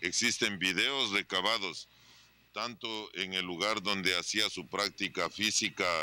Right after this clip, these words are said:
eh, la víctima de este in-, de este lamentable hecho, en el trayecto donde fue parte la escena donde se suscitaron los hechos, a lo largo de la ruta donde, por donde escaparon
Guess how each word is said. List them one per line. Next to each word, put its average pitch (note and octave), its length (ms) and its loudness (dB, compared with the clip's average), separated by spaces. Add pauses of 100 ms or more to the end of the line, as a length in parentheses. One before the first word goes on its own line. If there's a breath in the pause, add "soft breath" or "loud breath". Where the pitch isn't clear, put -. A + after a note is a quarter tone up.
(300)
eh, D2+ 360 0
la D#2+ 120 2
víctima F#2+ 480 0
de G2 120 2
este G2 200 -4
in-, E2 340 -6
de F2 140 2
este F2+ 240 -2
lamentable G2 600 0
hecho, A#2 320 -4 (680 loud breath)
en G#2+ 240 2
el F#2+ 220 0
trayecto G2+ 640 0
donde F2+ 360 0
fue G2+ 300 0
parte G2+ 480 0
la F2 140 2
escena G2 420 -4 (360)
donde F2 340 -4
se F2+ 160 -2
suscitaron G2 500 -4
los F2 160 -2
hechos, A2+ 420 0 (420 loud breath)
a F2+ 100 -2
lo G2 120 0
largo A2+ 400 0
de G2 120 2
la F2+ 140 2
ruta F#2+ 360 -2
donde, F2+ 720 0
por F#2+ 180 -4
donde G#2+ 280 0
escaparon A2+ 760 -4